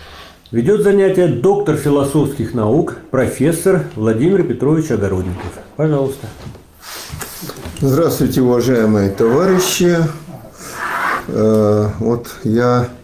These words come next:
Speaker 2: вчера, готовясь к нашей встрече, посмотрел запись такой же точной лекции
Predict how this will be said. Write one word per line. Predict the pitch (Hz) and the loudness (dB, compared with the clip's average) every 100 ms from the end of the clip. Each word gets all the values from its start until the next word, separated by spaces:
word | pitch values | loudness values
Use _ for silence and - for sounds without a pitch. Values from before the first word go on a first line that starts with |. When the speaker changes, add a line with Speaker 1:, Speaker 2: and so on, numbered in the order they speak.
| - - - - | -20 -20 -20 -20
Speaker 2:
вчера, | - - 127 127 180 175 - - - | -12 -2 0 2 2 0 -2 -14 -6
готовясь | 107 107 - 113 101 92 - - - - - - - - | -2 0 2 4 4 0 -6 -16 -20 -20 -20 -20 -20 -18
к | - - | -10 -4
нашей | 107 101 98 | -2 0 -2
встрече, | 98 - 151 175 - - - - - - - - - | -2 0 0 0 -4 -6 -8 -14 -14 -16 -18 -20 -6
посмотрел | - 120 - 113 110 147 170 180 - - - - - - - - - 123 | -2 0 2 0 0 0 2 2 -2 -8 -20 -20 -20 -20 -20 -20 -12 -6
запись | 98 143 165 110 - - - - - - - - _ | -2 0 0 0 -4 -6 -10 -14 -20 -20 -20 -20 _
такой | 113 107 165 147 | -4 0 2 2
же | 123 | 0
точной | 123 147 120 - 110 | 0 0 0 2 2
лекции | 104 135 143 - 131 | 2 2 0 -2 0